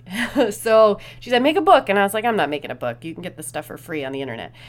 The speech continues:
She's like, "No, no, you can do something different with it." And I kinda drunkenly went to sleep that night just thinking, "I don't know."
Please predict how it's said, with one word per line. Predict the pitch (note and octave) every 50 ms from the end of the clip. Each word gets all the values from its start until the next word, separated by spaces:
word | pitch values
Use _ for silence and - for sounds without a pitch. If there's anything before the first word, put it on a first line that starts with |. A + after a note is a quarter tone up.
| - - -
She's | - - A3 G3+
like, | A3+ A3+ A#3 A#3+
"No, | D#4 E4+ E4+
no, | D4+ C#4+ C4 A#3 F3+ D3+ - - -
you | - G3 G3 G#3
can | G3+ - A3
do | G#3+ G#3+ G#3
something | G#3 - F3 E3+ D#3 D3+
different | C#3+ D#3+ D3+ - B2+ A2+
with | C3 C#3 -
it." | D3+ D3 C#3+ -
And | D#3+ E3
I | E3+ F#3
kinda | - - D4+ D#4+ D#4 A#3
drunkenly | F#3+ - E3 E3+ F3+ - F3+ E3
went | E3 E3 D#3
to | D3+
sleep | D3+ - - E3 D#3 -
that | D#3+ D3+ D3
night | D3+ D#3 D3+ D3+ C#3
just | D3 D3+ -
thinking, | - D#3+ D3 C#3 D3+ C#3 D3
"I | C#3 C3+ C3+ B2+
don't | B2 B2 B2+ B2+
know." | C#3 B2+ - -